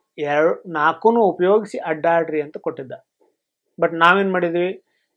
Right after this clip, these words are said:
ಕೈಗಳನ್ನ ಕೆಲಸ ಮಾಡಕ್ ಇಟ್ಕೊಂಡ್ವಿ, ಕಾಲುಗಳನ್ನ ಮಾತ್ರ ನಮ್ಮ ಲೊಕೊಮೋಷನ್ ಅಂದ್ರೆ ನಾವು ಅಡ್ಡಾಡ್ಲಿಕ್ಕೆ ಇಟ್ಕೊಂಡ್ವಿ. ನನ್-, ನಮ್ದು ಪೋಸ್ಚರ್ ಹಿಂಗಿರ್ಬೇಕಾಗಿತ್ತು, ಹಿಂಗ್ ಮಾಡ್ಕೊಂಡ್ವಿ. ಅಡ್ಡ ಹೋಗ್ಬೇಕಾಯ್ತು. ಈಗ ಹೆಂಗ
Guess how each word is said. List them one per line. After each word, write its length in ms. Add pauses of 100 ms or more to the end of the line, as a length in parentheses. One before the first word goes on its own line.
(180)
ಕೈಗಳನ್ನ 500
ಕೆಲಸ 320
ಮಾಡಕ್ 260
ಇಟ್ಕೊಂಡ್ವಿ, 320
ಕಾಲುಗಳನ್ನ 680
ಮಾತ್ರ 320
ನಮ್ಮ 220
ಲೊಕೊಮೋಷನ್ 540
ಅಂದ್ರೆ 180
ನಾವು 140
ಅಡ್ಡಾಡ್ಲಿಕ್ಕೆ 600
ಇಟ್ಕೊಂಡ್ವಿ. 480 (440)
ನನ್-, 140
ನಮ್ದು 540 (600)
ಪೋಸ್ಚರ್ 440
ಹಿಂಗಿರ್ಬೇಕಾಗಿತ್ತು, 1160 (200)
ಹಿಂಗ್ 260
ಮಾಡ್ಕೊಂಡ್ವಿ. 480 (1700)
ಅಡ್ಡ 200 (240)
ಹೋಗ್ಬೇಕಾಯ್ತು. 640
ಈಗ 140
ಹೆಂಗ 200